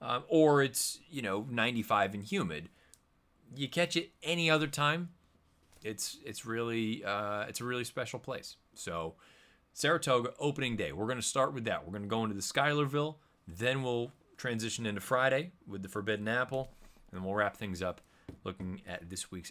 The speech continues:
Open Championship over at the Old Course.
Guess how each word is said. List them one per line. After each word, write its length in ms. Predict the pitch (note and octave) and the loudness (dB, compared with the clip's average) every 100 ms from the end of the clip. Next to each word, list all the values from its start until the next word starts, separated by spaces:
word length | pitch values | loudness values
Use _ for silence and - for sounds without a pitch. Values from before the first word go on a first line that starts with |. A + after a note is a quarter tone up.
| - | -4
Open 260 | A#2 A#2+ G#2+ | -4 -2 -6
Championship 720 | G2 G#2+ F#2 D2+ D2 D#2 - _ - _ - | -6 -8 -10 -12 -12 -14 -18 _ -20 _ -10
over 180 | F2 F2 | -8 -8
at 80 | |
the 100 | - | -10
Old 200 | D2+ - | -14 -16
Course. 340 | - - - | -20 -18 -18